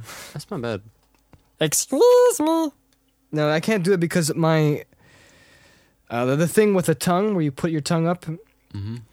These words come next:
Speaker 2: uh, on the roof of your mouth to do that, that voice, that, that soundless kind of voice,
Speaker 1: Mm-hmm.
Speaker 2: um, which is always an interesting thing.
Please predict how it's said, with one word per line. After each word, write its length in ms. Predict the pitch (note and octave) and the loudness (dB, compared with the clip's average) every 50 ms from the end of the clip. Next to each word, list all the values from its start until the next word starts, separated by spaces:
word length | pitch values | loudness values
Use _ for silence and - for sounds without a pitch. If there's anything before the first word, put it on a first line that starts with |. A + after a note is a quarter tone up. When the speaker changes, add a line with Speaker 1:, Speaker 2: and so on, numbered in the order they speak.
| - | -8
Speaker 2:
uh, 280 | - C#3+ C3+ C3+ C3+ E2+ | -4 -2 -2 0 -2 -2
on 100 | A#2 D3 | -2 -2
the 80 | C#3 C#3 | -2 0
roof 240 | C3 D3 D3 C3+ - | 0 0 -2 -2 -4
of 80 | C#3 | -4
your 100 | B2+ B2 B2 | -2 -2 0
mouth 460 | B2+ B2+ C#3 E3 F#3 F3 - - - - | 2 2 2 2 0 -2 -6 -12 -8 -4
to 80 | D3 | -4
do 180 | C#3 B2+ C#3+ C#3+ C3 | -2 0 0 0 2
that, 260 | C#3+ B2+ A#2 - - _ _ _ _ _ - | 2 0 0 -2 -8 _ _ _ _ _ -10
that 120 | - A2+ - | -8 -8 -8
voice, 360 | C3 B2+ C3+ C3+ C3+ C#3+ C#3 - | -6 -4 -2 0 0 -2 -4 -4
that, 200 | - A#2 A2 - - _ _ _ _ - | -6 -6 -6 -8 -12 _ _ _ _ -2
that 160 | C#3 B2+ A#2+ | -2 -2 0
soundless 500 | - - C#3+ C3+ C3+ C#3 C3 C#3 C3+ - | 0 0 0 2 2 0 -2 -2 -4 -2
kind 160 | - D3 D3 | -2 -2 -2
of 60 | C#3+ C#3 | 0 0
voice, 340 | D3 D3+ D#3+ E3 - - - | 0 0 0 -2 -4 -8 -10
Speaker 1:
Mm-hmm. 580 | A2 G#2+ A2 A2+ A#2 A2 - - _ - - | -8 -8 -8 -10 -10 -14 -18 -20 _ -4 0
Speaker 2:
um, 480 | A#2+ A#2+ A#2+ A#2 A#2 A2+ A2+ A2+ A2+ B2 | 2 2 4 2 2 0 0 -2 -2 -2
which 160 | C3 B2+ - | -2 0 0
is 180 | C3+ B2 A2+ - | 0 0 0 0
always 280 | G2+ C#3+ D3 C#3+ C3+ C#3 | 2 4 4 4 4 4
an 80 | C#3 | 4
interesting 440 | C3+ C3+ C3 - B2+ - - B2+ B2 | 4 2 2 0 -2 -2 -2 -2 0
thing. 280 | - C#3 C3+ C#3+ D#3+ | 0 0 0 0 0